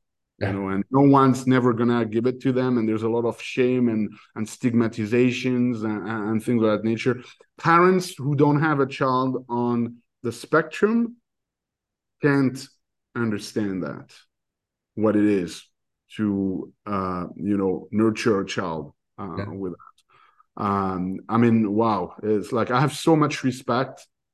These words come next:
Speaker 2: uh, for, for you parents who have children on, on the spectrum. Uh, I mean, what you're doing, it's unbelievable, uh, for, for your children. So we need to consider all those dimensions. So, you know, so we go physical fitness, and then we look at what's going on in the cerebellum,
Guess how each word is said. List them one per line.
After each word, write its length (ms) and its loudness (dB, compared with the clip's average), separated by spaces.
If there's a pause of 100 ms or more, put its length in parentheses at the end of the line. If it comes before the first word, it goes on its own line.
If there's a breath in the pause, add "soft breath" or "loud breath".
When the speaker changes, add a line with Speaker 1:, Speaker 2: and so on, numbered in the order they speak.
(180)
Speaker 2:
uh, 140 -2
for, 400 -2
for 220 2
you 180 4
parents 560 0
who 180 -2
have 180 -2
children 360 0
on, 240 0
on 240 -4
the 100 0
spectrum. 580 -2 (460 loud breath)
Uh, 420 -2
I 40 -6
mean, 380 0
what 200 2
you're 60 0
doing, 380 0
it's 180 -6
unbelievable, 720 -4 (220)
uh, 340 -14
for, 320 -8
for 220 -8
your 100 -6
children. 480 -8
So 380 -6 (320 loud breath)
we 80 8
need 140 6
to 80 2
consider 440 4
all 180 6
those 200 2
dimensions. 640 -2
So, 360 0 (520)
you 100 2
know, 160 6
so 200 2
we 140 4
go 360 6
physical 380 0
fitness, 540 0
and 120 -2
then 160 -2
we 100 -2
look 240 0
at 160 -2
what's 280 -6
going 280 2
on 220 2
in 60 -2
the 120 0
cerebellum, 760 0